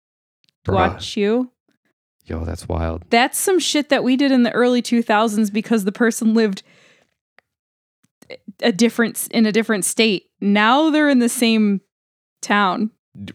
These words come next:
Speaker 2: Presum-
Speaker 1: neighborhood,
Speaker 2: Yeah,
Speaker 1: maybe
Speaker 2: pre-,
Speaker 1: even.
Speaker 2: presumably.
Speaker 1: Well, I, that's just where we're at now, I guess. But the thing is, is that, like, people are FaceTiming anyway.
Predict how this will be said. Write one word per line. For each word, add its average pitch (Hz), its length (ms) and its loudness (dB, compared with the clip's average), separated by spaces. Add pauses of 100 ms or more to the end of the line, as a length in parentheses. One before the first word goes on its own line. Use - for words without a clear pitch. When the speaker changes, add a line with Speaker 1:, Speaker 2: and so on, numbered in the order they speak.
Speaker 2:
Presum- 254 340 2
Speaker 1:
neighborhood, 90 260 2 (260)
Speaker 2:
Yeah, 220 240 -4
Speaker 1:
maybe 92 300 0
Speaker 2:
pre-, - 100 2
Speaker 1:
even. 185 160 0
Speaker 2:
presumably. 208 720 -2 (800)
Speaker 1:
Well, 160 400 0 (160)
I, 92 100 -10 (800)
that's 117 300 -4
just 131 240 -6
where 123 220 2
we're 101 180 0
at 135 280 0
now, 95 200 2
I 90 140 0
guess. 123 280 -2
But 120 180 -4
the 120 80 -4
thing 170 220 0
is, 202 140 2
is 151 60 -4
that, 147 140 2
like, 135 180 0
people 180 260 -2
are 127 60 2
FaceTiming 127 720 -2
anyway. 101 560 -2